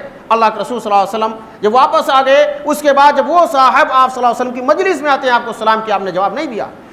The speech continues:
दूसरी मरतबा सलाम किया, जवाब नहीं दिया, तीसरी मरतबा सलाम किया, आपने जवाब नहीं दिया। वो साहब समझ गए कि अल्लाह के रसूल सल्लल्लाहु अलैहि वसल्लम मुझसे नाराज़ हैं।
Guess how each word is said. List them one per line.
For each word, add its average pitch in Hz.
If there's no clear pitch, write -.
दूसरी 359
मरतबा 320
सलाम 269
किया, 285
जवाब 233
नहीं 349
दिया, 262
तीसरी 349
मरतबा 294
सलाम 262
किया, 277
आपने 233
जवाब 202
नहीं 254
दिया। 214
वो 285
साहब 233
समझ 262
गए 262
कि 254
अल्लाह 214
के 202
रसूल 220
सल्लल्लाहु 196
अलैहि -
वसल्लम 208
मुझसे 180
नाराज़ 135
हैं। -